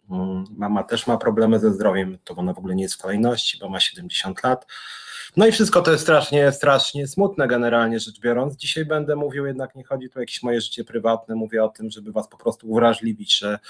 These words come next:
koronawirus naprawdę potrafi ścinać z nóg momentalnie, bardzo szybko. Ja miałem to szczęście, że, mm, przeszedłem relatywnie lekko, ale są ludzie również w moim wieku,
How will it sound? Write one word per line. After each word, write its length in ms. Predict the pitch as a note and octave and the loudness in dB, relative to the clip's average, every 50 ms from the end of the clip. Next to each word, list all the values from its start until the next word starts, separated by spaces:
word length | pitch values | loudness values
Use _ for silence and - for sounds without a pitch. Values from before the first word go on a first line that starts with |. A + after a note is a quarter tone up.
| - - - - - - - _ - | -14 -12 -12 -10 -12 -14 -14 _ -2
koronawirus 580 | - A2+ A2 G#2+ G#2+ A2 A2 A2 A2+ A2 - | 0 2 2 2 2 0 0 0 -2 -4 -4
naprawdę 680 | - A2 A2 - A#2 A2+ A2 - G#2+ A#2+ A#2 A2+ A2+ A2 | -4 -6 0 2 2 2 2 -2 -2 0 2 2 2 0
potrafi 520 | A2 - G#2+ - - A2 G#2+ G#2+ - G#2+ | -2 -6 -8 -2 0 0 0 0 -2 -2
ścinać 600 | - - - - - - A2+ A#2 A2+ A2 G#2 - | 0 0 2 2 0 0 0 0 2 0 0 -2
z 60 | - | -4
nóg 220 | G#2 G#2+ G#2 - - | -4 -6 -4 -2 -2
momentalnie, 800 | A2 A2 A#2 A#2+ A#2 A2+ - A2 G#2+ G#2 G2+ G#2 G#2 A2+ B2 C3 _ _ _ _ _ _ _ - | -2 0 0 -2 -2 -2 0 0 0 0 0 -2 -4 -4 -4 -6 _ _ _ _ _ _ _ 0
bardzo 320 | F2+ A2+ A2+ C3 B2+ C3+ | 2 4 4 4 2 2
szybko. 640 | B2+ - - B2+ A2+ - - - - A#2+ A#2+ A#2 A2 A2 - - G#2+ | 0 0 0 0 -2 -6 -4 0 4 4 4 4 4 0 -4 -4 -4
Ja 140 | G#2+ G#2+ G#2+ | -2 0 0
miałem 260 | A2 A2+ A#2 A#2 A2+ | 2 2 2 0 0
to 120 | - A2+ | -2 -4
szczęście, 720 | G#2 - - - A2+ A2 G#2 G#2 - - - A2 G#2+ G2+ | -4 -4 -4 -2 0 0 2 2 2 2 2 0 -2 -2
że, 460 | F#2 F2 F#2+ G2 G2 F#2+ G2 F#2+ F#2+ _ _ _ A2 | -4 -6 -8 -6 -6 -6 -6 -8 -10 _ _ _ -14
mm, 140 | G#2 G#2 G#2 G#2 G#2 | -12 -10 -10 -8 -4
przeszedłem 440 | - - G2+ - G#2 G2 G#2 G2 G#2 | -2 0 2 2 2 2 0 2 4
relatywnie 480 | G#2 G#2 G2+ - - G#2+ - G#2 A2+ | 4 4 2 2 -2 -4 0 2 4
lekko, 400 | B2+ D3 D3+ D3 - - A2+ G#2+ | 4 4 4 2 0 0 2 2
ale 160 | G#2+ G#2+ G#2 | 2 2 0
są 180 | - - G#2+ G#2+ | -4 -6 -6 -4
ludzie 260 | G#2 G2+ F#2 F#2+ G#2 | -4 -6 -6 -6 -2
również 320 | G#2 B2 B2+ D#3+ D#3+ C3+ B2+ | -2 2 4 4 4 4 2
w 40 | |
moim 240 | C3 B2+ A#2 A2+ A2 | 0 -2 -2 -2 -4
wieku, 340 | G2+ G2+ G#2 - - - - | -8 -12 -12 -10 -8 -10 -10